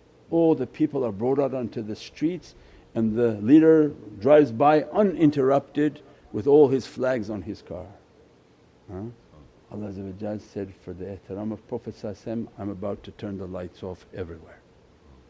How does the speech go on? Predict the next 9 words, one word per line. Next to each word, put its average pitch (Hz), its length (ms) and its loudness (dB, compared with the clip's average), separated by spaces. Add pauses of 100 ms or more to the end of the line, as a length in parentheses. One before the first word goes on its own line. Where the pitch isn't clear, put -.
(480)
In 98 140 -10
one 110 180 -4
instant 123 520 -4
he 98 280 -8
sent 117 280 -8
something 127 380 -8
into 104 240 -6
the 92 180 -12
earth 127 280 -4